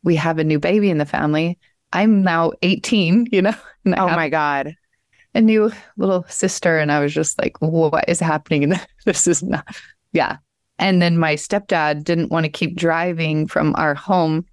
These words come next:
Speaker 1: to his work 'cause it was about a forty, forty-five minute drive, and he didn't want to keep driving. So they moved closer to my stepdad's work. And that was my senior year in high school.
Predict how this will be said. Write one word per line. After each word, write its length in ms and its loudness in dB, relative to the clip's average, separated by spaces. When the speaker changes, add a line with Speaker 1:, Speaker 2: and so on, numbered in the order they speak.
Speaker 1:
to 120 0
his 200 0
work 320 0
'cause 160 -8
it 60 0
was 100 -4
about 200 -4
a 20 -8
forty, 540 -2
forty-five 360 -2
minute 220 -2
drive, 280 -2
and 100 0
he 80 0
didn't 180 -2
want 100 0
to 120 -8
keep 140 -2
driving. 440 0
So 200 0
they 220 -2
moved 420 0
closer 420 -2
to 180 -8
my 180 0
stepdad's 580 -4
work. 360 -2
And 240 0
that 160 0
was 200 0
my 160 0
senior 400 0
year 160 2
in 80 0
high 180 0
school. 400 -2